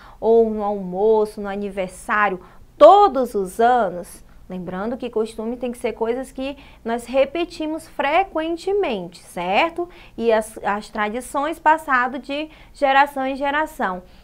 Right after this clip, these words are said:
Aí na sua casa, por exemplo, tem uma comida que a sua vovó fazia, que aí depois a sua mãe passou a fazer, hein?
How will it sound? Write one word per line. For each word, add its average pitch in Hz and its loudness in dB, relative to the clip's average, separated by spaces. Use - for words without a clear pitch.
Aí 311 0
na 320 -4
sua 311 2
casa, 202 -6
por 247 -2
exemplo, 220 -4
tem 330 0
uma 294 -2
comida 190 -6
que 247 -2
a 220 4
sua 392 4
vovó 269 0
fazia, 202 -6
que - -10
aí 220 -4
depois 226 -2
a 226 -2
sua 370 2
mãe 262 -4
passou 233 -4
a 214 -2
fazer, 202 -4
hein? 226 -4